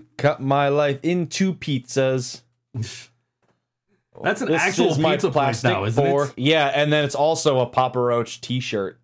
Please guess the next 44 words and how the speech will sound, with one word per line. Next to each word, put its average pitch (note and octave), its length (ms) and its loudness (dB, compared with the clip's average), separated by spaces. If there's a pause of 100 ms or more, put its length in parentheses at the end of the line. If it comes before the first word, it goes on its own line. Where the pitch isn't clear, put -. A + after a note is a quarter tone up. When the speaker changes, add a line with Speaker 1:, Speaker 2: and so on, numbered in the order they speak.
(120)
Speaker 1:
They G#2+ 100 -6
made A2+ 120 0
Speaker 2:
It G#2 80 -4
Speaker 1:
t-shirts A2+ 440 -6
out F#2+ 80 0
Speaker 2:
Do B2+ 60 2
Speaker 1:
of B2+ 60 2
Speaker 2:
they C3+ 120 2
Speaker 1:
it. A2+ 40 0
Speaker 2:
really? G#2 240 -2
That's G#2+ 240 -2
Speaker 1:
Yeah, D3 140 4
Speaker 2:
cool. C3+ 60 0
Speaker 1:
the C#3+ 60 0
front D3 320 0
of C#3 100 0
it C3+ 100 2
is A#2 120 -2
like A#2 160 0
a G#2+ 60 -4
pizza C#3 400 -2
and A#2+ 100 0
a G#2+ 40 -4
pentagram. A#2 640 -2
It G2+ 100 -8
says, A2 280 -4
"Cut - 280 -2
my B2 180 0
life B2 320 0
into A#2+ 360 -4
pizzas." G#2 640 -6
And G#2 120 -8
then G#2 80 -4
on G2+ 80 -4
the F#2+ 60 -6
back G2+ 280 -4
it F#2 60 -12
says, G2 220 -10
"This A2 200 -8
is A2+ 160 -6
my G2+ 120 -4
plastic A2 500 -6
fork." F#2 420 -10
Speaker 2:
Nice. C3+ 720 -4